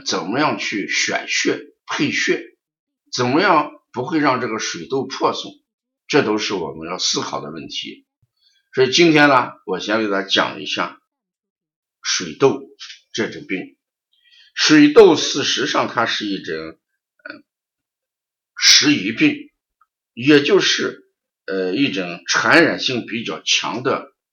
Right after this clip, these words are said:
呃，一种出疹性的疾病。之所以叫水痘，就是这个疹子里边，它主要以水为主，它跟一般的斑疹是有区别的，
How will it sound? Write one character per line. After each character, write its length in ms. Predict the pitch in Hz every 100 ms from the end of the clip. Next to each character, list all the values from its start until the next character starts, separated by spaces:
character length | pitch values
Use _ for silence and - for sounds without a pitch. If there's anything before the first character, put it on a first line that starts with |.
| _ _ _ _
呃， 160 | 82 87
一 160 | 107
种 240 | 90 82 -
出 300 | - 180 -
疹 240 | 107 82
性 200 | - 98
的 120 | -
疾 260 | - 85 92
病。 320 | 131 - - _ _ _ _ _ _ _ _ _ _ _
之 320 | - 220 247
所 240 | - 156
以 160 | 165 117
叫 220 | 151 123
水 380 | - - - -
痘， 340 | 170 135 - _ _ _ _
就 180 | - 180
是 140 | 156
这 160 | 151 208
个 120 | 151
疹 360 | 139 123 92 80
子 140 | 117
里 200 | 110 82
边， 300 | 104 95 95 - _ _ _ _ -
它 180 | 113 110
主 260 | - 87
要 160 | 98 107
以 160 | 123 131
水 300 | - - - 87
为 200 | 90 76
主， 80 | - - _ _ _ _ _
它 160 | - 98
跟 220 | 110 120
一 80 | 139
般 260 | 147 143
的 160 | 139 -
斑 240 | 123 120
疹 160 | 95 73
是 140 | -
有 120 | 95 -
区 280 | - - 107
别 240 | 78 -
的， 200 | 104